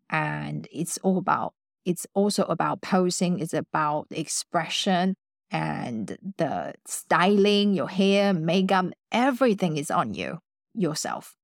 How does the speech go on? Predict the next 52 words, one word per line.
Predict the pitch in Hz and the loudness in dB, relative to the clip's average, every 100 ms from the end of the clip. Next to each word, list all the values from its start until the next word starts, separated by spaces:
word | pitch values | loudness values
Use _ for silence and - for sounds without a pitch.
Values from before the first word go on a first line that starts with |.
| _ 202 | _ 2
Unless | 226 254 | 4 4
you | 247 | 4
have | 233 220 | 2 2
a | |
team | 220 285 226 165 | 2 0 0 -2
to | 165 175 | 0 0
work | 175 185 190 | 2 0 0
with. | - - - _ _ _ - | -8 -8 -12 _ _ _ -2
But | 185 - | -2 0
if | - 196 | -2 0
you | 190 254 | 2 2
have | 226 214 190 | 2 0 2
people | 208 190 175 | 0 0 -4
to | 180 | -2
work | 165 170 151 - | 0 2 0 0
with, | - - _ _ _ _ _ - | -6 -6 _ _ _ _ _ -2
then | 175 170 165 160 | 2 2 2 0
the | - | 2
energy | 214 202 175 | 4 4 2
will | 156 | 0
be | 156 | 0
different. | 165 - 98 - 196 - - _ _ _ _ | -2 -2 -6 -8 -14 -14 -16 _ _ _ _
If | 208 196 | -4 0
you | 202 302 | 4 4
want | 233 247 247 | 4 2 2
to | 240 | 6
know | 208 214 151 | 6 6 4
how | 175 - 214 220 | 0 -2 0 2
I | 208 | 2
create | - 175 165 185 | 2 2 4 2
this | 190 156 | 2 0
image | 180 156 156 180 | 0 0 -4 -6
reveal, | 160 170 180 131 - - _ - | -4 -2 0 0 -2 -8 _ -6
I | 185 | 0
have | 220 208 | 0 2
an | 196 | 2
online | 202 196 | 2 0
course | 196 269 226 147 190 | 0 0 2 0 0
that | 190 185 | 2 2
will | 170 | 2
introduce | 190 180 180 185 180 - 185 | 2 2 2 2 2 0 -2
you | 175 - | -2 -2
the | 135 185 | -6 -2
lighting. | 165 208 196 220 214 208 - | 0 2 2 0 0 0 -4
I | 165 | -6
will | 160 | -4
show | - 214 208 | -2 2 4
you | 214 208 | 4 2
how | 190 - 190 | 0 0 2
I | 180 | 2
shot | 170 - 196 214 - | 0 0 0 0 2
it | 262 254 | 0 0